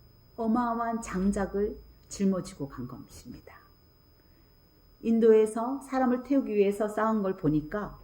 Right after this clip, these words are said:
거의 사람 키만 한 만큼 나무를 쌓고 그 위에 시체를 놓고 태우는 것을 보았습니다. 장작을 이렇게 쌓을 동안에도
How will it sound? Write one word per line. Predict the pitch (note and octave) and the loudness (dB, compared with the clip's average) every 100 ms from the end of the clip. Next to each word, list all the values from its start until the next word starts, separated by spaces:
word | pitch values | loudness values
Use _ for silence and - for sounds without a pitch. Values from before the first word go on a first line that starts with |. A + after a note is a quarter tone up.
| - | -20
거의 | - A#3 D4+ E4+ - - | 0 2 4 2 -4 -14
사람 | - C#4+ D#4 D#4+ | -8 -2 0 0
키만 | - F4 F4 E4 | 0 2 4 4
한 | B3 F#3 C#3 - | 2 0 -4 -2
만큼 | D#3 D#3 A3+ B3 - | -2 0 -2 -4 -4
나무를 | - D3 F3 G3 | -4 -2 0 0
쌓고 | G3+ C4 - - A3+ D4+ - | 0 -2 -2 -2 -2 -2 -6
그 | F3+ D#3 | -4 0
위에 | D3 E3+ A3 - | 2 2 -2 -8
시체를 | - C#4 - B3 | -4 -4 -2 -2
놓고 | G3 - G#3 | -2 -4 -6
태우는 | - A#3+ G3+ E3 | -2 -2 -2 -2
것을 | C#3+ F#3+ A3 | -6 -6 -8
보았습니다. | - C3+ C3+ - - - - - - - _ _ _ _ _ _ _ _ _ _ _ _ _ _ _ _ _ _ _ _ _ _ _ _ _ _ _ _ _ _ | -6 -8 -8 -12 -16 -18 -20 -20 -20 -20 _ _ _ _ _ _ _ _ _ _ _ _ _ _ _ _ _ _ _ _ _ _ _ _ _ _ _ _ _ _
장작을 | A3 B3 C4+ C#4 B3+ C#4 G#4 - - _ _ _ _ _ - - _ _ _ | 6 10 12 10 8 6 4 -2 -12 _ _ _ _ _ -20 -20 _ _ _
이렇게 | - A#3+ A#3+ B3+ | -6 -6 -2 -4
쌓을 | B3+ D#4 E4+ E4+ | 2 4 4 4
동안에도 | G3+ E3+ D#3+ C#3+ C#3 E3 A3+ C4+ | 2 4 2 0 0 -2 -4 -8